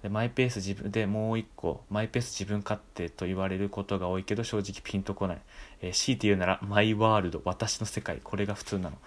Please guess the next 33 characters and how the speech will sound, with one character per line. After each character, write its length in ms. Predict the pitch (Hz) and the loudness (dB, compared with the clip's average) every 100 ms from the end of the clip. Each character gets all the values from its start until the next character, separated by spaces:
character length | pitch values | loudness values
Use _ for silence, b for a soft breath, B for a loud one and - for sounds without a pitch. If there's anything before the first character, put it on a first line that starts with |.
| B B B B B B B - | B B B B B B B -6
確 200 | - 113 | 0 2
か 100 | - | 2
に 80 | 90 | 0
そ 120 | - 101 | 0 2
れ 60 | |
は 220 | 98 95 - - - - - - - - - - | 4 4 0 -18 -20 -20 -20 -20 -20 -20 -14 -8
思 180 | 95 | -4
い 60 | 92 | -4
ま 140 | 90 | -6
す。 40 | 92 | -6
ち 80 | 139 | -4
ょ 40 | |
っ 20 | |
と 80 | 123 | 0
ず 80 | 117 | 2
れ 80 | 147 | 2
て 80 | |
る 80 | 113 | 2
ね 60 | 107 | 2
っ 20 | |
て 80 | 104 | 4
言 40 | |
わ 60 | 101 | 4
れ 60 | |
る 80 | 104 | 2
と 120 | 110 104 | 0 -2
も 100 | 95 | -2
感 200 | - 95 | -6 -6
じ、 140 | - - | -8 -4
う 80 | 135 | -2
ん 40 | |
う 40 | 143 | 0
ん。 300 | 151 117 | 2 0